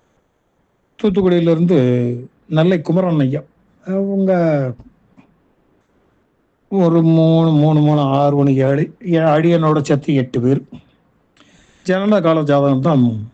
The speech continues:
ஒரு நல்ல, ஒரு பலன் சொல்றதுக்கு வந்து முக்கியம் அப்படின்ற மாதிரி பேச போறோம்.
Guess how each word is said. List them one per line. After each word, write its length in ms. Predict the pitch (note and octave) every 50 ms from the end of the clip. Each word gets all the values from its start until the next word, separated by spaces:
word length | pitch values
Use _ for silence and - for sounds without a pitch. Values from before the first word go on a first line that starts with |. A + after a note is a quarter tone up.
| - - _ _ _ _ _ _ _ _
ஒரு 180 | F#3+ E3+ D#3+ D3+ C#3 C3 C3
நல்ல, 300 | C3+ D3 D3 D3 C#3 B2+ - - - - _ _ _ _ _ _ _
ஒரு 160 | - E3+ E3 E3 E3+ F3
பலன் 320 | - G3 F#3+ G#3 G#3+ G3+ E3+
சொல்றதுக்கு 380 | F#3+ F3+ F3+ E3+ D#3 D3 D#3 C#3+
வந்து 160 | D3 E3+ F3+
முக்கியம் 360 | E3 C3+ B2 - D3 C3+ C3+
அப்படின்ற 300 | C3+ C3 C3 C3 B2+ B2
மாதிரி 200 | - D#3 D#3 D3
பேச 200 | C3+ C#3+ C3 B2+ -
போறோம். 280 | _ - C3+ C#3+ D3